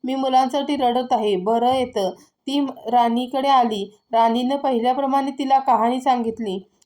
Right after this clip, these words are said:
तिनं चित्तभावे ऐकली. तिचा मुलगा वनात गेला होता, तो आला. डोहात बुडाला होता, तो आला. सर्पानं खाल्ला होता, तोही आला.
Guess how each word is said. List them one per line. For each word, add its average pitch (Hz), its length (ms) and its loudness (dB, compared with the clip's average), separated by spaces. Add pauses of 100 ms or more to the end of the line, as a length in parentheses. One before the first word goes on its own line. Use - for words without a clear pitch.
(100)
तिनं 262 180 -4
चित्तभावे 302 600 2
ऐकली. 233 600 -2
तिचा 247 220 0
मुलगा 262 300 0
वनात 247 300 2 (100)
गेला 269 180 0
होता, 254 320 2
तो 254 180 -2
आला. 208 440 4
डोहात 214 280 2
बुडाला 262 500 2
होता, 262 300 2
तो 277 200 -6
आला. 233 320 2
सर्पानं 220 500 -2
खाल्ला 226 320 0
होता, 254 320 2 (420)
तोही 302 320 2
आला. 208 380 4